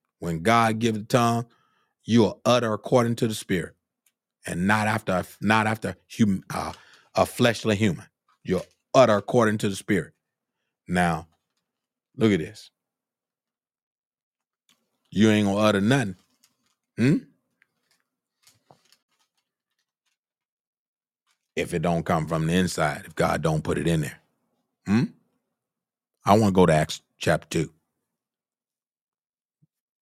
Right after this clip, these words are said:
I'm gonna go to Acts chapter two. I gotta get out of here, though. Uh, pray for me. Look at this, Acts chapter two. "And when the day of Pentecost was fully come,"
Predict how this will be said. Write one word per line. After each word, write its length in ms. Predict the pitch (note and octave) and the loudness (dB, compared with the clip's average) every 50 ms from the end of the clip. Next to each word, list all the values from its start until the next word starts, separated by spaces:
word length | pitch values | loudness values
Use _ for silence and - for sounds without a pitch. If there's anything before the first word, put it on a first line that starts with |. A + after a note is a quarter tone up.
| _ _ _ _ _ _ _ _ _ _ - | _ _ _ _ _ _ _ _ _ _ -8
I'm 120 | - F2 | -6 -4
gonna 60 | F2 E2+ | -4 -2
go 140 | F2 F2 | 0 0
to 60 | E2 D#2+ | 0 0
Acts 200 | D#2 D#2 - - | -2 -2 -4 -4
chapter 260 | - E2+ D#2 - - | -4 -4 -4 -6 -6
two. 180 | - D#2+ E2 | -6 -4 -2
I 60 | E2+ G#2 | -2 -2
gotta 180 | G#2 F2 D#2+ | -2 -4 -4
get 160 | D2+ D2+ C#2+ | -4 -6 -6
out 160 | C#2+ C#2+ C#2+ - | -6 -6 -8 -10
of 60 | - | -10
here, 120 | F#2 D2 | -12 -12
though. 180 | C#2 C#2 C#2 - _ _ _ _ _ _ _ _ _ _ _ _ _ _ _ _ _ _ _ _ _ - | -12 -12 -14 -16 _ _ _ _ _ _ _ _ _ _ _ _ _ _ _ _ _ _ _ _ _ -8
Uh, 200 | - D#2+ D2 D2 | -6 -6 -6 -6
pray 240 | D#2 - - E2+ D2+ | -4 -2 0 0 0
for 220 | - - D2+ C#2 B1 | -2 -2 -4 -4 -6
me. 100 | - - _ _ _ _ _ _ _ _ _ - | -10 -18 _ _ _ _ _ _ _ _ _ -6
Look 140 | F#2+ F#2+ E2 | -4 -4 -4
at 60 | D#2 | -4
this, 120 | D#2+ - - | -6 -8 -4
Acts 220 | - F2+ E2+ - | -2 -2 -2 -2
chapter 300 | - - E2 D#2 - - - | -4 -6 -8 -8 -8 -12 -14
two. 200 | - - - D#2 _ _ _ _ _ _ _ _ _ _ _ _ _ _ _ _ _ _ _ _ - | -12 -12 -12 -12 _ _ _ _ _ _ _ _ _ _ _ _ _ _ _ _ _ _ _ _ -14
"And 220 | - E2 D#2+ E2 | -10 -8 -6 -4
when 180 | F#2+ G#2+ G2+ F2+ | -2 -2 -2 -2
the 80 | E2+ D#2 | -2 -2
day 240 | D#2 F#2 A2+ B2 | 0 2 2 4
of 160 | B2 A2 - - | 2 2 2 2
Pentecost 640 | D3 C3+ A#2+ G2 E2+ - G#2+ D#2 D2+ - - _ _ _ _ _ _ _ _ _ _ _ _ _ _ _ _ _ _ | 4 4 2 0 0 0 0 0 0 -4 -10 _ _ _ _ _ _ _ _ _ _ _ _ _ _ _ _ _ _
was 120 | - - - | -16 -16 2
fully 360 | - - E3 D#3 B2 G2+ D#2+ | 6 6 6 8 6 2 0
come," 300 | - E2+ D#2+ C#2+ - | 0 -2 -2 -2 -4